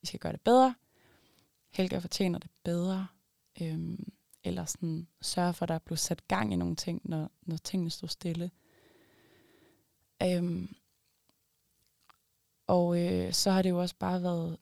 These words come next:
været stærkt, fordi det har hjulpet mig til at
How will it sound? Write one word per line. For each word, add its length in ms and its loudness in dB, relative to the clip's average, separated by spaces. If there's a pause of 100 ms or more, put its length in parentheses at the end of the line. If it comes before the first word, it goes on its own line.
(120)
været 220 -6
stærkt, 500 -4
fordi 240 -4
det 140 -4
har 160 -2
hjulpet 440 0
mig 160 2
til 440 -4 (600)
at 160 -2